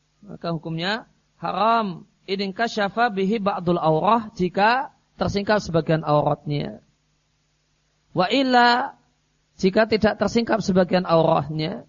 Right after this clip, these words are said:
karena kainnya satu namun panjang luar biasa, lebar luar biasa. Fayukrahu, maka hukumnya makruh. Dan ketika kita jumpai perbedaan, ketika ada satu istilah, ini,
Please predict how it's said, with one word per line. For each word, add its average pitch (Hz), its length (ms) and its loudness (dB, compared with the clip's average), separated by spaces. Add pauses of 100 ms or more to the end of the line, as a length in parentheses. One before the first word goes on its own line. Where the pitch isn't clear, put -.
(280)
karena 165 400 -2
kainnya 175 720 -2
satu 196 400 -2
namun 220 320 0
panjang 214 320 2
luar 175 240 2
biasa, 151 560 2 (400)
lebar 208 400 4
luar 196 260 4 (140)
biasa. 160 560 2 (1040)
Fayukrahu, 202 640 4
maka 190 320 2
hukumnya 170 560 4
makruh. 151 720 4 (3500)
Dan 185 640 2 (160)
ketika 233 320 0
kita 214 320 -2
jumpai 208 400 2
perbedaan, 190 960 2
ketika 190 400 -2
ada 196 320 4
satu 185 240 -2
istilah, 175 560 2
ini, 156 160 -6